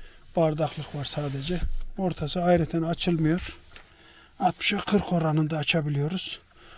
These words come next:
Koltukların tasarımları bence güzel. Bu kemer tokaları böyle. Isofix bağlantı noktalarında burada böyle olması, kapaksız olması bence çok iyi olmuş.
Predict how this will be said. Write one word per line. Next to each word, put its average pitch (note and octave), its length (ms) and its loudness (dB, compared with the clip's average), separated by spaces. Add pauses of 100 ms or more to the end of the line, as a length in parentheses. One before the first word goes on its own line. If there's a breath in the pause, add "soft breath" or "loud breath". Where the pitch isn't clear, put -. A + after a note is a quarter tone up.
(160 loud breath)
Koltukların E3 500 -4
tasarımları E3+ 680 2
bence E3+ 280 4
güzel. E3+ 460 2 (1600 loud breath)
Bu F3+ 100 -14
kemer E3 360 -6
tokaları C#3 540 -6
böyle. D3 360 -4 (220)
Isofix - 540 0
bağlantı E3 420 2
noktalarında D#3+ 680 0
burada D#3+ 280 -2
böyle D#3+ 180 2
olması, D#3 440 2
kapaksız - 440 -4
olması C#3+ 380 -4
bence D3+ 240 -4
çok - 300 -2
iyi D#3 120 2
olmuş. C#3 420 -2